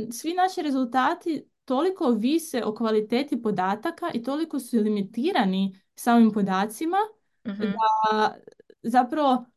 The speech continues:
Speaker 1: ako želim nekako poduprijeti znanost, kvalitetu znanosti, onda moram, a, targetirati, znači moram ciljano raditi na kvaliteti samih podataka.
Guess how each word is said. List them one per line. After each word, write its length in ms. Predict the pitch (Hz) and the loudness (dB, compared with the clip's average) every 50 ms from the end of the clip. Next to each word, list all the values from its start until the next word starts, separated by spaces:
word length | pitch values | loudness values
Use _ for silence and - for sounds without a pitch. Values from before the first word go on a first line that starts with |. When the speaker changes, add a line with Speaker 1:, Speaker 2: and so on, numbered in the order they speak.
| _ _ _ _ _ _ _ _ _ | _ _ _ _ _ _ _ _ _
Speaker 1:
ako 280 | - 240 233 254 254 | -4 -2 2 2 2
želim 340 | 233 220 254 254 302 339 339 | 4 4 4 2 2 0 0
nekako 400 | 339 339 359 359 359 - 302 233 | -2 -2 -2 -4 -4 -6 -4 -2
poduprijeti 520 | - 240 202 196 254 302 - 359 311 214 202 | 0 0 2 2 0 0 0 -2 -2 0 0
znanost, 680 | 220 208 208 214 247 302 359 370 381 370 - - - - | -2 -2 0 0 0 2 2 0 0 -2 -6 -16 -12 -4
kvalitetu 540 | - 247 240 233 233 233 262 320 320 - | 2 2 4 4 4 2 0 -2 -2 -2
znanosti, 680 | 262 214 220 202 208 233 294 370 370 359 - - 285 - | 0 0 0 0 0 0 0 0 0 -2 -2 -6 -4 0
onda 240 | 247 277 277 320 285 | 2 2 4 6 6
moram, 760 | 262 240 214 220 233 247 254 277 302 311 320 294 262 240 240 - _ _ _ _ _ _ - | 6 8 8 8 6 6 6 2 0 -2 0 2 2 0 0 -4 _ _ _ _ _ _ -4
a, 540 | 226 220 220 220 214 214 208 208 208 208 202 202 | -2 -2 0 2 2 2 2 2 2 0 0 0
targetirati, 880 | - 220 214 202 214 208 202 - - 254 294 311 233 185 185 - 233 226 | 0 0 2 2 0 0 0 0 -2 -2 0 0 -2 -2 -2 -2 -2 -2
znači 280 | 220 214 214 - 240 | 0 -2 0 4 4
moram 280 | 226 220 240 262 262 240 | 4 6 6 6 6 6
ciljano 540 | 233 - - 262 302 311 302 269 226 208 202 | 4 4 0 0 0 2 2 2 2 0 0
raditi 720 | 202 202 220 262 277 349 330 - - 285 262 254 247 - - - _ _ - | -2 -2 -2 -2 -2 -4 -6 -4 -2 0 0 0 -2 -4 -10 -20 _ _ 2
na 320 | 220 226 240 254 254 - | 4 6 6 6 4 0
kvaliteti 640 | - - 240 226 226 214 214 - 240 240 240 240 226 | 0 0 2 4 2 2 2 0 0 0 0 0 -2
samih 340 | 226 - 233 226 233 214 214 - | -2 2 6 6 6 6 4 0
podataka. 720 | 208 202 190 180 185 190 190 196 - - - 151 165 | -2 0 0 0 -2 -2 -4 -8 -10 -10 -8 -8 -8